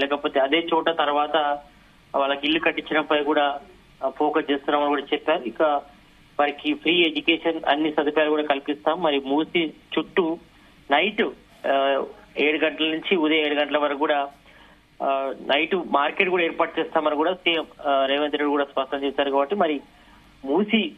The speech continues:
పునరుజ్జీవంపై కూడా మాకు ఒక క్లారిటీ ఉంది, దాని ప్రకారం వెళ్తాం. ఎవరు ఎన్ని విమర్శలు చేసినా, అంటే ఇటు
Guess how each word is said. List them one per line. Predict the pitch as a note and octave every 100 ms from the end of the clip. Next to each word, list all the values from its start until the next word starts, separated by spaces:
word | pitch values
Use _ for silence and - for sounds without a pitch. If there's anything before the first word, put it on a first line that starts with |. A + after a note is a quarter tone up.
| -
పునరుజ్జీవంపై | D3+ E3+ D#3+ E3+ E3 E3 D#3+
కూడా | D#3 F3+
మాకు | F3 D3+ D3+
ఒక | C3+
క్లారిటీ | D3 C#3+ E3 E3+
ఉంది, | E3 G3+
దాని | D#3 D3+
ప్రకారం | D3+ D3 D3+ D3 C#3+
వెళ్తాం. | C#3+ C#3 F3+
ఎవరు | D3+ D3 D#3 D#3+ - - -
ఎన్ని | C#3 D#3+
విమర్శలు | D3+ D3+ D3+ D3 C#3+
చేసినా, | C#3 C3+ B2+
అంటే | B2+ D3
ఇటు | D3 D3